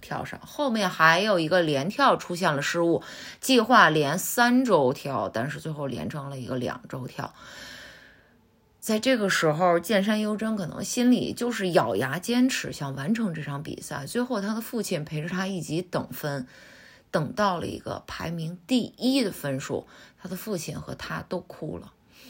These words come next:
他这种训练配置，还有他自己的坚韧努力，以及他年龄上的优势，希望剑山优真在下一个奥运赛季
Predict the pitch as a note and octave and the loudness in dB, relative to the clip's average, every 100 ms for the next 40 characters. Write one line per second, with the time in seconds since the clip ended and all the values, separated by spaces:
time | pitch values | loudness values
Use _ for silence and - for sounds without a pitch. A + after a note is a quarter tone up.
0 | B3+ - - _ _ _ _ _ _ - | -20 -20 -20 _ _ _ _ _ _ -4
1 | C#4+ C#4+ C#4+ C#4 C#4 G3 D#3+ - A3+ G#3 | -2 -2 -6 -4 -2 -2 -4 -2 -2 -2
2 | A3 A#3+ G#3+ - - - - - - G#3+ | -6 -4 -6 -6 -10 -10 -12 -10 -8 -4
3 | G3+ E3+ D#3+ D#3+ F#3+ F#3 F3+ - - A#3 | 0 0 0 -4 -6 -6 -8 -8 -4 -4
4 | G3+ - - - - A3 A3+ A#3+ F#3+ F3 | -4 -10 -10 -10 -6 -2 -2 -2 -4 -6
5 | - - A3 - - D#3 F#3 - E3+ G3+ | -8 -4 -4 -2 -4 -6 -4 -8 -6 -4
6 | F#3+ D#3+ G3+ G#3+ F3 F3+ D3+ D3 D3 E3+ | -4 -2 0 0 -2 -4 -4 -4 -2 -2
7 | - D#3+ - - _ - A#3+ A#3 F#3+ F3 | -4 -6 -8 -20 _ -2 2 4 2 -2
8 | G3 F3 F#3+ F#3 F#3 F#3 F#3 G3 - F#3 | -6 -4 -4 -4 -4 -4 -4 -6 -2 -4
9 | D#3 - A3 G3 E3+ - - E3+ F3 D#3+ | -4 -6 -4 -4 -6 -8 -6 -2 0 -2
10 | E3 - D#3+ D#3 D#3+ | -6 -6 -6 -4 -6